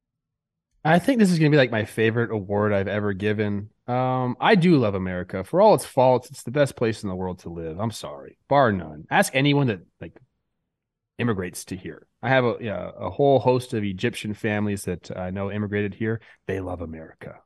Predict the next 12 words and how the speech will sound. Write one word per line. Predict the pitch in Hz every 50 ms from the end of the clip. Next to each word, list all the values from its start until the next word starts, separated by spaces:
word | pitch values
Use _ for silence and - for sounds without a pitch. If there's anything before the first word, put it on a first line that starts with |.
| _ _ _
okay? | - 98 98 98 107 - _ _ _ _ _ _ _ _ _ _ _ -
Uh, | 151 143 143 139 139 135 131 131 131 127 123 - _ _ _ _ -
one | 123 131 175 226 247
of | 247 226
the | 226 208
reasons | 190 208 226 240 233 208 165 165 143 110 95 90 - - - - _ _ _ _ _ _ _ _ _ _ _ _ _ _ _ _ _ _ _ _ _ _ _ _ _
that | 135 135
I | 143
love | 139 147 143 139
America | 135 135 135 131 123 - 117
so | 113 - 135 120 110
much | 107 110 104 92 92 - - - -